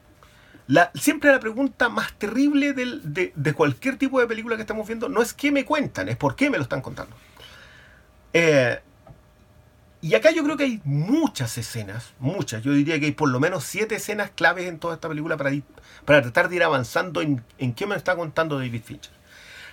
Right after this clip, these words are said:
No estoy seguro si todas esas escenas funcionan. Como les decía, esta para mí no es una, lamentablemente no es la conversación del almuerzo. Me encantaría que lo fuera. Pero tanto El Ciudadano Kane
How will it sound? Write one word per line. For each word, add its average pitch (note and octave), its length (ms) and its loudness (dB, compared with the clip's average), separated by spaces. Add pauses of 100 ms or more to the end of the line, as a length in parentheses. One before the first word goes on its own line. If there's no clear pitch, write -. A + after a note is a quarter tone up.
No F#3+ 160 4
estoy E4 360 0
seguro C#4 440 -2
si A3 180 -6
todas C#4 400 -2
esas C4 220 -6
escenas A3+ 380 -6
funcionan. G#3+ 600 -6 (1160)
Como D3 140 2
les D#3+ 80 4
decía, D#3+ 240 4
esta A3+ 220 -2
para G#3+ 120 2
mí B3 100 -2
no A3 120 0
es A#3 40 0
una, C4+ 200 2 (420)
lamentablemente C#4 920 0
no F#3 120 -2
es C4 140 -2
la C4+ 100 0
conversación A3 480 -6
del G#3+ 120 -8
almuerzo. C#3+ 400 -6 (800)
Me F3+ 100 0
encantaría C4 380 2
que B3+ 60 -2
lo G3 120 -4
fuera. - 340 -10 (720)
Pero F#3+ 360 2 (260)
tanto C4 260 4
El A#3 80 -2
Ciudadano G#3+ 340 -2
Kane E3 320 -2